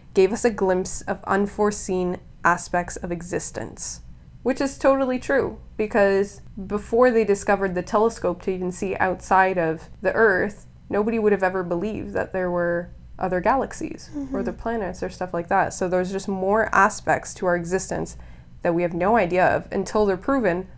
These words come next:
Speaker 1: but everybody's such a skeptic until they are proven,
Speaker 2: Mm-hmm.
Speaker 1: even when they are proven.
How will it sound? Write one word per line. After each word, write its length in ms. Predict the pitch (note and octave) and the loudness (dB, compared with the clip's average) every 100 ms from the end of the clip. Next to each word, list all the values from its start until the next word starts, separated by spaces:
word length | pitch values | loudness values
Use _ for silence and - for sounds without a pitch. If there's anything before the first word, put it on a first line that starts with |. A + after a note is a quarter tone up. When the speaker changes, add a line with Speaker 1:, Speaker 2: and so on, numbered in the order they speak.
| - | -10
Speaker 1:
but 120 | - | -4
everybody's 400 | A3 A#3 A3 G#3+ | -2 -2 -2 -2
such 180 | - G#3 | -4 -4
a 60 | G3+ | -6
skeptic 480 | - - - F#3 G3+ | -4 -6 -4 -4 -4
until 260 | G3+ G#3+ | -4 -2
they 120 | A3+ | -2
are 140 | C#4 E4+ | -2 -4
proven, 420 | - E3 - - | -4 -4 -4 -6
Speaker 2:
Mm-hmm. 360 | D4+ C4+ C#4 A#3 - - | -6 -4 -6 -6 -10 -4
Speaker 1:
even 240 | G#3+ G#3 | -2 0
when 160 | A3 D4+ | 0 0
they 140 | G#3+ | 0
are 160 | D#3+ - | -2 -4
proven. 480 | - - - - | -6 -8 -8 -10